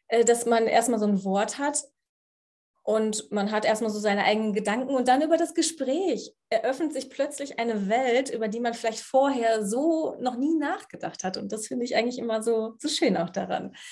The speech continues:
Also vielen Dank, dass du dieses Wort Wort mitgebracht hast <laughs> und wir das so schön beleuchten konnten.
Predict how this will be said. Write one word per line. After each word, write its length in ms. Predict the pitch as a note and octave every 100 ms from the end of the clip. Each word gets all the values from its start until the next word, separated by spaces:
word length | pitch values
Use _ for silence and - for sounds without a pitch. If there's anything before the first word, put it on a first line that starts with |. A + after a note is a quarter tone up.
| - - -
Also 340 | G3+ G3+ G#3+
vielen 300 | G#3 B3 A3+
Dank, 220 | A3 D4 E4
dass 160 | A#3+
du 80 | A3
dieses 340 | G3+ G#3 G#3
Wort 260 | G3+ G#3+ G#3+
Wort 340 | G3 G#3+ A#3
mitgebracht 680 | B3 B3 B3+ A#3 F#3 G3 - G#3+
hast 240 | C#4+ D#4+
<laughs> 1200 | C4+ - C4 D4+ D#4 D4+ D4 - - - - -
und 180 | - C4+
wir 80 | G#3+
das 180 | G3+ -
so 60 | B3+
schön 220 | B3+ C#4
beleuchten 560 | A3 G#3+ F4+ - -
konnten. 600 | F#3 G3 F#3 F#3 G3 F#3+